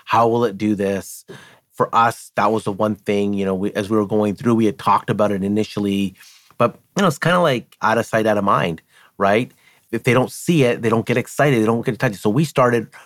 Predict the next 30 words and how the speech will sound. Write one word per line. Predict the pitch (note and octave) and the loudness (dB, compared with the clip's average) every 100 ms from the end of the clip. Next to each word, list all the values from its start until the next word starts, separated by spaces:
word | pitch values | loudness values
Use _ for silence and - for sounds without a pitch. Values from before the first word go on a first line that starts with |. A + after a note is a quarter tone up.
| _ | _
pretty | - D3+ C#3 B2+ | -2 0 0 2
early | A#2+ B2 A2+ | 2 4 2
on | A#2 A2+ | 2 0
this | G#2 - | -4 -2
year | A2+ G#2+ | 0 0
to | G2+ | 0
get | G#2+ - | -2 -2
people | A2+ A2 A2 G#2+ G#2 - - | -6 -4 0 0 -2 -8 -20
to | - A#2 | -8 -8
see | - - | -2 0
the | A#2+ | 0
product. | - A2+ G#2 | 0 0 0
We | G#2 | -2
did | G2+ | -4
screenshots. | - - B2 A#2+ - F#2+ F#2 | -8 -4 -2 -2 0 0 0
This | G#2+ G#2 | -6 -10
is | |
what | A2 A#2 | 0 0
it | - | 0
looks | A2 - - | -2 -4 -2
like, | G#2+ F#2+ F#2 - - - | 0 0 -2 -8 -20 -14
with | - | -4
the | G#2+ | 0
managers | A2 A#2+ A#2+ A2 A2 | 2 2 0 -2 -4
talking | - G#2+ G#2 - A2 A2 G#2 _ _ - | 0 0 0 -2 -4 -4 -8 _ _ -2
in | G#2+ G#2 | 0 0
their | G#2+ G#2 | 0 -2
team | - A#2 A2+ A2 | -4 -4 -2 0
meetings, | A#2 A2+ G#2 G2 G2 F2+ | 0 2 2 0 -4 -4
and | G2+ | -4